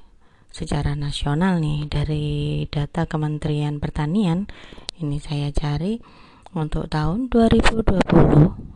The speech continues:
itu kuota pupuk bersubsidi sebesar delapan koma sembilan juta ton, dan di tahun dua ribu dua puluh satu jumlahnya menjadi sembilan koma nol, sembilan koma nol empat juta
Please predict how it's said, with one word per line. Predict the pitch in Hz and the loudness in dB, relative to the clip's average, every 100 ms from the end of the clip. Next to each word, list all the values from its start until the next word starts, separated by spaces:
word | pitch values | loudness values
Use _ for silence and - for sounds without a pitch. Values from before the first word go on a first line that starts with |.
| - | -8
itu | 170 147 - 208 226 240 240 - - - - | -6 -6 -2 4 6 4 0 -10 -20 -20 -4
kuota | 202 220 254 262 254 | 0 0 0 -6 -4
pupuk | 196 180 - | -4 -2 -2
bersubsidi | 185 - - - 143 - | 0 -2 -2 -2 -2 -4
sebesar | 208 - - - 170 - | -6 4 4 4 2 2
delapan | 151 147 180 | 0 0 -2
koma | 190 170 165 | 0 2 2
sembilan | - 160 151 156 | 2 2 2 2
juta | 165 147 - 143 | 4 4 4 -2
ton, | - 160 151 143 - - - - - - - - | 2 4 4 2 -4 -8 -16 -20 -20 -20 -12 -2
dan | 185 269 - | 0 0 -2
di | 180 | -6
tahun | - 147 151 220 | -4 -2 0 0
dua | 240 190 180 170 | 4 4 6 2
ribu | 170 - | 2 0
dua | - 151 | 0 -2
puluh | - 156 147 | -2 -2 -2
satu | - 196 - 147 165 - _ _ _ _ _ _ _ | -2 -4 -2 -4 -4 -8 _ _ _ _ _ _ _
jumlahnya | - 156 135 143 190 | -6 -2 0 0 0
menjadi | 214 180 156 190 | -2 -2 -2 -4
sembilan | 208 175 147 175 233 | -2 -2 0 2 2
koma | 240 208 208 208 208 | 0 0 0 -2 -2
nol, | 165 170 185 175 160 160 165 165 - _ _ _ | -4 -2 -2 -2 -2 -4 -6 -8 -12 _ _ _
sembilan | - 156 143 175 220 | -2 -2 2 2 2
koma | - 165 151 147 165 226 220 | -2 -4 -4 -4 -2 -2 -4
nol | 170 196 208 | -2 0 0
empat | - 170 208 208 | -6 -2 -2 -2
juta | - 180 - 190 | -8 -2 0 0